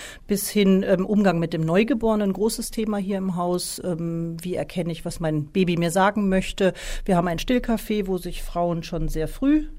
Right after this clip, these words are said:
treffen nach der Entbindung und, ähm, sich gegenseitig beraten und eine Laktationsberaterin, eine Stillberaterin ist dabei. Ähm, bis hin zu Kursen Pflege des kranken Säuglinges. Wie verläuft eine Infektionskrankheit überhaupt? Was kann ich an Hausmitteln anwenden? Naturheilkundliche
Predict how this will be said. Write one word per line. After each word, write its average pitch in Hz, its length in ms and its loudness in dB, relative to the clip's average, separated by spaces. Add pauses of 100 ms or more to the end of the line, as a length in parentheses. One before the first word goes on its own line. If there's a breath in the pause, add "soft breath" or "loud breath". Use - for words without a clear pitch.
treffen 233 680 0
nach 202 240 0
der 196 200 0
Entbindung 190 680 0
und, 175 360 -6
ähm, 165 220 -4
sich 165 220 -10
gegenseitig 196 560 0
beraten 170 400 -6
und 165 100 -6
eine 165 140 -4
Laktationsberaterin, 185 920 -4
eine 165 140 -2
Stillberaterin 190 720 -4
ist 180 200 -10
dabei. 165 420 -2 (640 loud breath)
Ähm, 196 240 4
bis 226 180 2
hin 226 160 6
zu 226 120 0
Kursen 202 440 4
Pflege 190 300 2
des 185 160 -4
kranken 180 320 -6
Säuglinges. 214 880 0
Wie 196 140 -4
verläuft 196 520 0
eine 196 180 0
Infektionskrankheit 180 920 -6
überhaupt? 170 300 -4
Was 170 160 -6
kann 170 180 -4
ich 170 140 -8
an 165 140 -6
Hausmitteln 208 500 0
anwenden? 170 840 -4
Naturheilkundliche 170 1160 -2